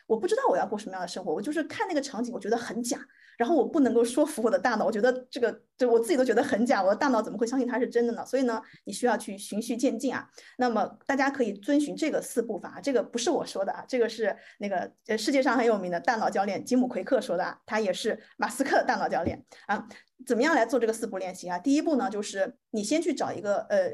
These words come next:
物体，一个比较小的、比较简单的物体啊，比如说一支笔、一个柠檬也行哈，然后你去仔细地观察它，观察它之后呢，然后你就把这个物品，呃，这个物体给放掉哈，就闭上眼睛，让这个物体在你的脑海中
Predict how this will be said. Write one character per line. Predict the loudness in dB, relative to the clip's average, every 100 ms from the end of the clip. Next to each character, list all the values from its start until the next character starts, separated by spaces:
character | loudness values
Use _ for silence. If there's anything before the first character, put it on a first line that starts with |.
| -6
物 | 0 2
体， | 2 -4 -12
一 | -4
个 | 2 2 2 -10 _ -2
比 |
较 | 2 2
小 | 2 -4 -4
的、 | -4
比 | 0
较 | 0
简 | 0 -2
单 | 2 2
的 | 2
物 | -2
体 | -10
啊， | -12
比 | -6
如 |
说 | 0
一 | 0
支 | 0 -4
笔、 | -6 -16 _ _
一 | -6 2
个 | 2
柠 | 2 0
檬 | 0 -2 -6
也 | -6
行 | -6 -8
哈， | -8 -2
然 |
后 | 0
你 | 0
去 | -2 -8 -8
仔 | -10
细 | -4
地 | -2
观 | 2 2
察 | 0 -4
它， | -10 -12 -14 -20 _
观 | 0 2
察 |
它 | 2
之 | 2 2
后 | 2
呢， | 0 0
然 | 0
后 | -2
你 | -4
就 | -4 -6
把 | -6
这 | -4
个 | -4
物 | -6
品， | -10 -14 -6
呃， | -4
这 | -2
个 | -4
物 |
体 | -6 -6
给 | -4
放 | -2 -2
掉 | -4 -6
哈， |
就 | -8 -6
闭 | -4
上 | -2 -4
眼 | -8 -12
睛， | -10 -2
让 | 0
这 | 2
个 | 0
物 | 0
体 | -4 -4
在 | -4
你 |
的 | -4 -4
脑 | -4
海 |
中 | -4